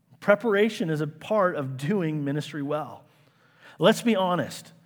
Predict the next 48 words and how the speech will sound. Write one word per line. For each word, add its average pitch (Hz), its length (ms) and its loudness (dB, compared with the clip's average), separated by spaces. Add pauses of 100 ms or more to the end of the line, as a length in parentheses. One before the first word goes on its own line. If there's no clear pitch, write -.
(220)
If 131 120 -4
you 190 120 2
had 269 100 2
found 214 420 4
out 147 360 4
that 131 100 -6
about 127 240 -2
ten 202 300 2
minutes 165 280 0
before - 300 -2
the 135 120 0
nine 147 320 0
A 170 180 0
M 156 120 -2
service 147 360 -4
this 139 200 -10
morning, 131 300 -4
I 135 140 -6
was 131 160 -8
down 135 240 -4
in 127 80 -2
my 117 100 -6
office 123 400 -10
scribbling 127 460 -8
some 127 160 -8
notes. 123 480 -6 (360)
I 104 60 -4
hadn't 135 140 -2
done 123 160 0
any 147 200 0
work 139 320 0
this 139 220 -6
week 135 240 -2
in 117 60 -6
preparing 131 400 -6
this 123 180 -8
message. 127 500 -4
I 113 40 -8
was 107 100 -12
like, 101 160 -14
"Oh, 113 80 -8
I'm 123 160 0
just 120 120 -10
gonna 120 120 -10
throw 127 220 -6
some 120 160 -14
stuff 123 200 -8
together 120 520 -4